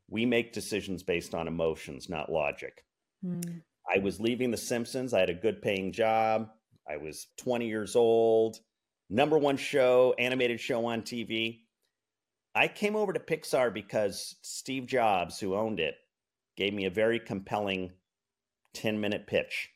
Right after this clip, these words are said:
Speaker 1: that, "And Steve, we're gonna do something different. We're gonna put a dent in the
Speaker 2: Mm-hmm.
Speaker 1: universe, and we're gonna make the first C G animated film,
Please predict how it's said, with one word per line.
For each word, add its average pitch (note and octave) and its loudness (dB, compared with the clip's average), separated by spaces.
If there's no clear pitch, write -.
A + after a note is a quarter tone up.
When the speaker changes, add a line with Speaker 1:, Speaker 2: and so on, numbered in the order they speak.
Speaker 1:
that, E2 2
"And D#2 -6
Steve, C#2+ -6
we're F2+ -2
gonna G2 0
do F2+ -4
something E2+ -6
different. D2 -6
We're G#2 -2
gonna G#2+ 0
put A2+ 0
a F#2 -2
dent G#2 0
in F#2 -2
the F2 -2
Speaker 2:
Mm-hmm. F2+ -2
Speaker 1:
universe, E2+ -4
and F2+ -6
we're F#2 0
gonna G2+ -2
make F#2+ -2
the G2+ -6
first - -4
C B2 -6
G C#3+ -4
animated C#3 -2
film, E2+ -2